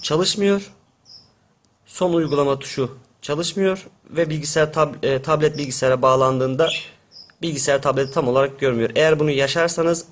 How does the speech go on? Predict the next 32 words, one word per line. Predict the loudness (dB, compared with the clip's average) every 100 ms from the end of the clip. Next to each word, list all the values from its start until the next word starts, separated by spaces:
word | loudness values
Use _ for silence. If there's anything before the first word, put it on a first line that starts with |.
| _
bilin | -4 -2 -2
ki | 0
o | 2
animasyon | 4 2 -2 -2 -6
sizde | -6 -6 -4
çalışmıyordur. | -2 -4 0 0 0 -2 -8 -20 -20 _ _
Hemen | -2 -2 -2 -8 -4
farklı | 0 0 -2
bir | -4
tanesini | -2 -2 -2 -2 0
deneyin. | 0 -2 -6 _
Ben | -2
hepsini | -2 -2 -2 2
denedim. | 2 0 -4 -12 _ _ _
Sıkıntılarını | -12 -8 -8 -6 -2 -2
giderdim. | 2 4 4 2 -4 -12 -20 _ _ _
Ama | -2 2
olur | 4 4 2
da |
siz | 0 -4
de | -4
sıkıntı | -6 -10 -2
yaşarsanız | -2 0 -2 0 -2 -4 -2
diye | -4
belirteyim. | -4 -6 -10 -12 -18 _ _ _ _ _ _ _ -20 _
Tekrar | -12 -4 -4
geri | -2 -4
dönelim. | -4 -6 -8 -14 _ _ _ _ _ _ _ _ _ _ _ _ -6
Evet, | -6 -6 -14 -4
sol | 2 2
tarafta | 4 2 2 2 2 2 -10 _
System | -8 -6 -2 -2